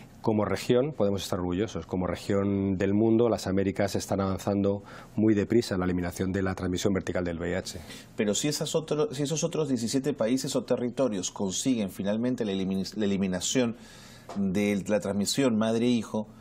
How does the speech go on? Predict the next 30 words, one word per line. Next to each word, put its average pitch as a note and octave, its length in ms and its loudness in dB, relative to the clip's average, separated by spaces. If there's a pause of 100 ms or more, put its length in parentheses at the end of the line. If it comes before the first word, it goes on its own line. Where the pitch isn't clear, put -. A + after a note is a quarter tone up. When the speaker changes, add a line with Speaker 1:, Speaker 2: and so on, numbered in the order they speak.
(120)
Speaker 2:
solo E3 280 0
representan C3+ 540 0
el B2 80 4
treinta G2+ 260 -2
y G2 80 -2
siete - 320 0
por - 180 -4
ciento B2+ 600 2
de G2+ 180 0
todo D3 280 2
el A#2 80 2
V B2+ 80 4
I A2 220 2
H D#3+ 220 0
de F2 80 2
América F2 360 -2
Latina. F2+ 380 -6
¿Qué - 120 -2
va G2+ 80 2
a F#3+ 60 -4
pasar - 280 -6
con G#2 200 -2
el G#2 160 2
otro B2+ 260 -2 (720)
Speaker 1:
Digamos, B2 340 4
Speaker 2:
sesenta A2 280 0
y - 20 0
tres C#3+ 120 2
por B2 120 2
ciento? A2 480 0